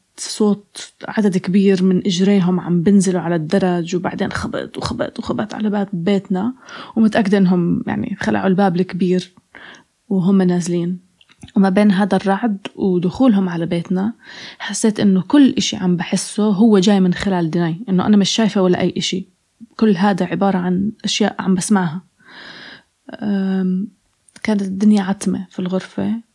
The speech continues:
وكنت عم بتخيل كل هاي الأمور، بس هي كانت عم بتصير بالواقع، إنه أنا عم بسمع بس مش عم بشوف. وبعدين الماما دخلت على غرفتنا بسرعة وخبت كيس بين أواعينا. هي في هاي اللحظات، في هاي الثواني عبين ما هم يدخلوا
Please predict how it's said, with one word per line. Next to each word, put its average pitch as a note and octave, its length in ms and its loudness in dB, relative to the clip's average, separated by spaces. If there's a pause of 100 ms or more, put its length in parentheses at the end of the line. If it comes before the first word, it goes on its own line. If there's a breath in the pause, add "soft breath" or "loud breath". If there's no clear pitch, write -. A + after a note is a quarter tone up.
(140)
وكنت - 320 0
عم A3+ 140 2
بتخيل G#3 520 0
كل F#3+ 200 -4
هاي F#3 200 -2
الأمور، F#3 640 0
بس A3 280 -2
هي A3+ 40 0
كانت A#3 280 2
عم G#3 120 4
بتصير A3 280 2
بالواقع، F#3+ 500 0 (120)
إنه F#3 160 -2
أنا G3+ 120 2
عم F3+ 180 2
بسمع A#3 640 0 (220)
بس - 120 -2
مش G#3 140 0
عم G#3 100 4
بشوف. - 540 -4 (760 loud breath)
وبعدين A3 420 2
الماما A3 320 4
دخلت G#3 460 -2
على F#3+ 120 -2
غرفتنا F#3 600 -6 (640)
بسرعة G3+ 540 -4 (100)
وخبت G#3 440 -2
كيس A3 200 0
بين G3 160 0
أواعينا. F#3 560 -2 (560)
هي G#3+ 180 2
في G3+ 140 -2
هاي G3+ 180 2
اللحظات، F#3+ 600 2
في F#3+ 100 -6
هاي G3+ 100 2
الثواني G3+ 600 2
عبين F3+ 240 -2
ما F#3+ 120 2
هم F#3+ 120 2
يدخلوا G#3 680 2